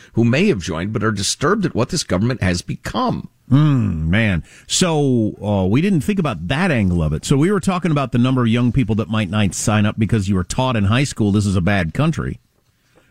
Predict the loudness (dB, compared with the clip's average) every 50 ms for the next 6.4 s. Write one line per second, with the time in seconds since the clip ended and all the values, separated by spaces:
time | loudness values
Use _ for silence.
0 | _ _ _ -2 0 2 4 4 4 2 0 -2 -4 -6 -6 -8 -6 -6 -8 -6
1 | -2 0 2 2 2 2 2 2 2 2 2 2 2 2 2 0 0 0 0 2
2 | 2 2 2 2 2 0 0 -2 -2 -2 -2 -2 -2 -4 -2 -2 -2 -2 -2 -4
3 | -2 0 0 2 2 2 0 0 0 2 0 0 2 2 2 2 2 2 2 0
4 | 0 0 -2 -2 -2 0 -2 -2 -2 -4 -6 -6 -6 -6 -8 -4 0 0 2 2
5 | 2 2 2 0 0 0 -2 -2 0 -2 -4 -2 0 -2 0 0 0 -2 -2 -6
6 | -6 -4 -2 -4 -4 -2 -2 -2